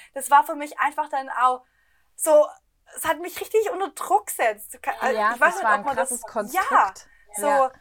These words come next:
Speaker 1: Und deswegen war ich auch so, so unzufrieden. Und Comedy war so das Einzige, was mein Abend so ein bisschen aufgelockert hat, weil das anders war. Und das,
Speaker 2: Ah.
Speaker 1: und da habe ich mich einfach ein bisschen freier gefühlt und es war schöner.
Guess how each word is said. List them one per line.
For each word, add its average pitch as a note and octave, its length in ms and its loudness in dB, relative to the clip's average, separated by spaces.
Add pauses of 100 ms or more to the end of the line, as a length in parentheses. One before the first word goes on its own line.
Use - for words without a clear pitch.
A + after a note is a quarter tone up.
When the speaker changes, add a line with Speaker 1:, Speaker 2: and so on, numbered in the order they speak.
(360)
Speaker 1:
Und C4 500 0
deswegen D4+ 420 -4
war C#4+ 100 4
ich D4 120 -8
auch B3+ 120 2
so, E4+ 500 0
so G4+ 160 -6 (240)
unzufrieden. E4+ 600 -8
Und A#3+ 120 -14
Comedy D#4+ 420 -4
war C4+ 120 4
so C4+ 80 -8
das B3 140 -8
Einzige, C4 520 -2
was C4 180 0
mein B3+ 140 -4
Abend D4+ 300 2
so D4+ 60 -6
ein A#3+ 60 -10
bisschen C4 200 -8
aufgelockert B3+ 600 -4
hat, A#3 140 -6
weil A#3 120 -2
das - 100 -12
anders D#4 480 -2
war. A3+ 200 4
Und B3+ 140 -6
das, D4 220 -4
Speaker 2:
Ah. - 40 -20 (240)
Speaker 1:
und B3 200 -8
da C#4 140 8
habe D#4 180 2
ich C#4 60 -16
mich C#4+ 180 -8
einfach C4 180 2
ein B3+ 60 -2
bisschen B3 220 -12
freier D#4+ 380 0
gefühlt D4+ 320 -16
und B3+ 60 -14
es B3 140 -10
war A3+ 140 -6
schöner. D#4 640 -4